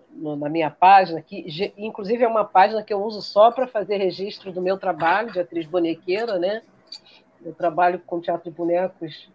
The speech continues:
há muito tempo, esse grupo já tem aí uma longa estrada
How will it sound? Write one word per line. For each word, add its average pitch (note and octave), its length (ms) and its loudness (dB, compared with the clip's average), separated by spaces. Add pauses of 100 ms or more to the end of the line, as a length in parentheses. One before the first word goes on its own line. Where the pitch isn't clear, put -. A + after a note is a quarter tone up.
(160)
há D#3+ 80 -12
muito G#3+ 440 -2
tempo, G3 500 -2
esse E3+ 180 -12
grupo E3+ 400 -8
já F3 140 -2
tem F3+ 260 -2
aí E3+ 100 0
uma F#3 200 0
longa G3 360 2
estrada F3 840 -2